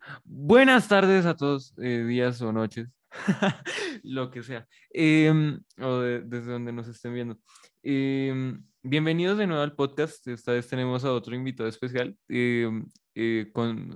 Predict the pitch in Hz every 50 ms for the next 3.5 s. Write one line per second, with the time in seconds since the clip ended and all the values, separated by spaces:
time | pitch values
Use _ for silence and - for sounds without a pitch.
0 | - - 104 104 110 113 113 120 117 117 117 117 117 117 120 123 127 131 135 135
1 | 131 - 139 123 113 107 - 117 117 117 120 123 131 135 131 120 113 107 - 123
2 | 120 110 - 131 131 131 - _ _ _ - - - _ _ _ _ _ - 117
3 | 117 117 117 113 113 113 110 110 107 110